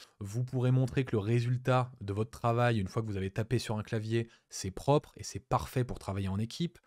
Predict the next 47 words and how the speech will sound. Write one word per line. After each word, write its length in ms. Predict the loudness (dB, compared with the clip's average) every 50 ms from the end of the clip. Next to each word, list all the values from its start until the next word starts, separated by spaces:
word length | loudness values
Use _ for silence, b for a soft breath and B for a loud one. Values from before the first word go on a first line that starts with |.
| b b b
Donc 160 | -12 -10 -8
ça 220 | -6 -8 -8 -8 -8 _
envoie 560 | 2 4 4 4 4 4 4 4 4 4 2 -2
encore 360 | -8 -10 -4 -2 0 2 2
une 100 | 2 0
fois 320 | -2 -2 0 0 0 0 -2 _ _ -12
des 200 | -6 -2 -2 0
signaux 280 | 0 0 0 0 0
positifs 580 | 0 0 -2 -2 -2 -4 -6 -6 -6 -6 -6 -6 -2
au 100 | 0 0
recruteur, 640 | 0 0 -2 -4 -6 -6 0 2 4 4 4 2 0 -4
qui 100 | -8 -10
sera 180 | -10 -10 -10 -10
sûrement 300 | -6 -4 -2 0 0 0
la 80 | -2
personne 380 | -2 -2 -4 -4 -2 -4 -4 -4
qui 120 | -4 -6
va 120 | -6 -4 -4
vous 100 | -4 -4
code 160 | -2 -2 0
review, 380 | 0 0 0 0 0 -2 -4 -4 B B B _ -10
euh, 140 | -8 -8 -8 -2
au 120 | 2 4 4
jour 200 | 4 4 4 4
le 120 | 4 4
jour 360 | 4 4 2 2 2 0 -4 -8
dans 200 | -6 -4 -2 0
votre 200 | -2 -2 -4 -6
équipe. 300 | -6 -4 -2 -4 -4 -6 _ _ _ _ _ _ _ -2
Bref, 400 | 0 0 0 0 -2 -4 -6 -8
tout 100 | -6 -2
ça, 180 | 0 0 0
ça 120 | 2 2 0
va 160 | 0 0 0
amener 300 | 0 2 2 4 4 2
des 140 | 2 2 0
discussions, 680 | -2 -2 -4 -6 -4 -6 -6 -4 -4 -4 -4 -4 -4 -6
ça 140 | -6 -6 -4
va 100 | -4 -4
surtout 300 | -6 -8 -8 -4 -2 -2
amener 220 | 0 0 -2 -2
des 240 | -2 -4 -4 -2 -2
échanges, 500 | -2 -2 -2 -2 -2 0 0 -2 -2 -4 B B B
et 140 | 0 2 2
ça 160 | 2 2 0
va 100 | 0 0
surtout 400 | 0 -2 -4 -4 -2 -2 -2 -2